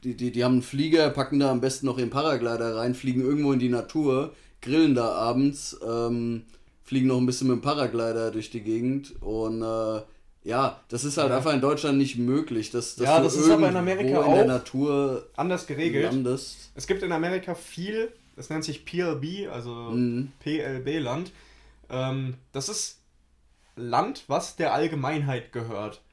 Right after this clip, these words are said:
Speaker 2: In
Speaker 1: Ja.
Speaker 2: Deutschland ist ja jeder Quadratmeter gehört irgendwem.
Speaker 1: Die, die, die großen, die großen, äh, na, wie, wie heißen sie? Ja, die, die, die großen Parks, äh,
Speaker 2: Ja, nicht
Speaker 1: na,
Speaker 2: nur die
Speaker 1: genau.
Speaker 2: großen Nationalparks, aber auch
Speaker 1: Nationalparks,
Speaker 2: wirklich,
Speaker 1: ja.
Speaker 2: auch wirklich in der Natur ist wirklich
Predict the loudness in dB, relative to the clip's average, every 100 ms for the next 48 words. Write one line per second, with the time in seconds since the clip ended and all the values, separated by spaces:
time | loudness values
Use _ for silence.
0 | -8 -2 2 4 2 0 -4 -4 -4 0
1 | 0 0 -2 -2 -2 -4 -6 -4 -4 -2
2 | -2 -2 -6 -6 -4 -4 -4 -2 -4 -6
3 | -8 -12 -2 0 0 0 0 -2 -6 -6
4 | -6 -6 -6 -6 -6 -4 -4 -2 -4 -4
5 | -6 -6 -6 -6 -8 -8 -6 -6 -6 -8
6 | -10 -10 -12 -12 -14 -12 -10 -8 -8 -8
7 | -10 -6 -4 -4 -6 -14 -16 -14 -12 -10
8 | -4 -2 -2 0 0 0 0 0 -2 -2
9 | -4 -2 -2 -2 -4 2 4 4 4 0
10 | 0 -2 -4 -8 -14 -10 -4 -2 -2 -2
11 | -2 0 -2 -4 -2 -2 -2 -6 -8 -8
12 | -10